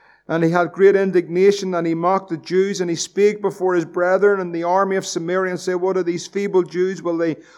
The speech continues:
fortify themselves? Will they sacrifice? Will they make an end in a day? Will they revive the stones out of the heaps of rubbish which are burned?"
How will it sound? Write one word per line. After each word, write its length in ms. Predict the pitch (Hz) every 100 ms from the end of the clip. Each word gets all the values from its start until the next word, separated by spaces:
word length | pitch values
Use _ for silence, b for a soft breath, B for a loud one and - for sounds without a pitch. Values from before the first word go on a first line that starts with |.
| B
fortify 580 | - 202 208 202 196 190
themselves? 600 | 185 - 180 185 190 151
Will 80 | 160
they 120 | 156
sacrifice? 920 | - 180 202 208 202 - 190 196 - - b b b
Will 100 | 170
they 100 | 175
make 220 | 180 196
an 140 | 185 180
end 340 | 196 202 196
in 100 | 180
a 80 | 170
day? 380 | - 180 202 202
Will 160 | 190
they 140 | 180 170
revive 560 | 170 156 185 196 196
the 80 | 170
stones 540 | - - 185 202 202
out 120 | 185 180
of 100 | 170
the 120 | 160
heaps 340 | 165 208 -
of 140 | 175 156
rubbish 380 | 175 190 190
which 180 | 170 165
are 100 | 160
burned?" 440 | 156 165 185 190